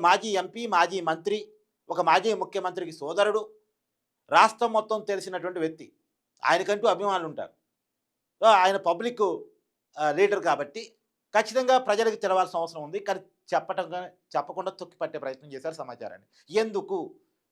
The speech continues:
నిజానికి బాబాయ్ చనిపోయిన తర్వాత మళ్ళీ పార్టీ మీటింగ్లో జగన్మోహన్ రెడ్డి గారు ఎలా కంటిన్యూ కాగలిగారు?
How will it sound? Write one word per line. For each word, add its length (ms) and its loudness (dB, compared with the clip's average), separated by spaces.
నిజానికి 400 6
బాబాయ్ 340 8
చనిపోయిన 440 -2
తర్వాత 180 -2
మళ్ళీ 180 0
పార్టీ 260 0
మీటింగ్లో 340 -6
జగన్మోహన్ 340 -4
రెడ్డి 140 -6
గారు 100 -6
ఎలా 140 4
కంటిన్యూ 580 -6
కాగలిగారు? 720 -4